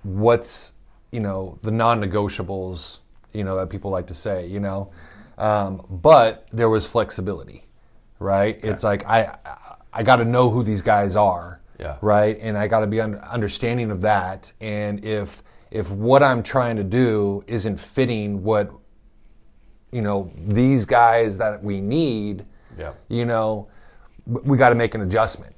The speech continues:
Speaker 1: And to do that, you gotta know who you're coaching. So I think he did a really good job of getting to know us as people.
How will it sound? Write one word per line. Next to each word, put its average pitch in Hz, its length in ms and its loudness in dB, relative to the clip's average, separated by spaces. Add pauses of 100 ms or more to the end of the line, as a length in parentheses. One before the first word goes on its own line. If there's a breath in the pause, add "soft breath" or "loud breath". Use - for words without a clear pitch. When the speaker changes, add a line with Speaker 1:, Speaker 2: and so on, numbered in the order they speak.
(260)
Speaker 1:
And 110 600 -8
to 120 100 -2
do 175 180 6
that, 107 240 4
you 113 80 -4
gotta 104 180 2
know 110 640 0 (520)
who - 220 -2
you're 104 180 4
coaching. 117 540 -4
So 113 220 -4
I 117 80 0
think 139 160 -4
he 120 40 -2
did 120 140 -2
a 113 60 -2
really 123 260 4
good 113 160 2
job 110 320 4
of 92 160 -4
getting 104 220 -4
to 98 40 -6
know 104 280 2
us 110 200 0
as 82 60 -8
people. 101 600 -8